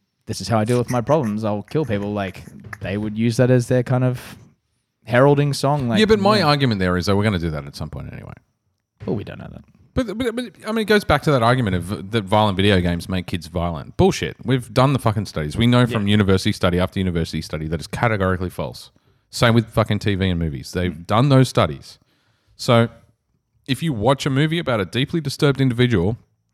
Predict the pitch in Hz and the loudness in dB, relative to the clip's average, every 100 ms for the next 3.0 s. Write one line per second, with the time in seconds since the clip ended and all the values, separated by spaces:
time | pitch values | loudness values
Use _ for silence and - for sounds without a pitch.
0 | _ _ _ 151 123 131 143 117 107 104 | _ _ _ 2 2 4 2 2 -2 2
1 | 127 165 95 - 147 135 139 135 - - | 4 4 4 4 4 4 0 0 -2 -2
2 | 107 110 107 139 - 117 113 117 104 107 | 0 2 2 0 2 4 4 2 2 0